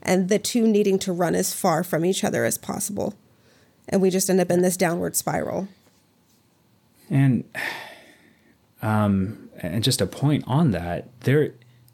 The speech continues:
Speaker 2: there will never be any amount of approval that a man will receive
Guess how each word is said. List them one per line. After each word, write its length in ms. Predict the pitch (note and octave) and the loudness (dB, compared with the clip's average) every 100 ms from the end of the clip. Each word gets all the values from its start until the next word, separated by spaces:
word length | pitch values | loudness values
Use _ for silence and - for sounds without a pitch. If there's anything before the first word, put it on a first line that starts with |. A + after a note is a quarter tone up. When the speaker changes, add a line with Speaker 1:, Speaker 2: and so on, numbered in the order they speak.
| - | -4
Speaker 2:
there 180 | A#2 | 0
will 160 | C3+ C#3 | 2 4
never 420 | B2 A2 B2 C3+ | 4 2 2 0
be 320 | A2 G2+ F2+ - | 0 -2 -2 -2
any 260 | G#2 A2 | 0 0
amount 300 | G2+ G2 F#2+ | 2 0 -2
of 100 | F#2 | -2
approval 840 | F#2 - - A2+ G#2+ F2+ D2+ - - _ _ _ _ - | -6 -10 -6 0 2 0 -6 -14 -20 _ _ _ _ -8
that 420 | G2 F#2+ E2 - _ _ | -4 -2 -2 -6 _ _
a 180 | G#2+ G2+ | -6 -4
man 380 | F#2+ F#2+ F#2+ F#2+ | -2 -2 -2 -2
will 100 | F#2+ | -2
receive 600 | F#2 E2 - F2+ D#2 D2 | -4 -4 -4 -4 -6 -10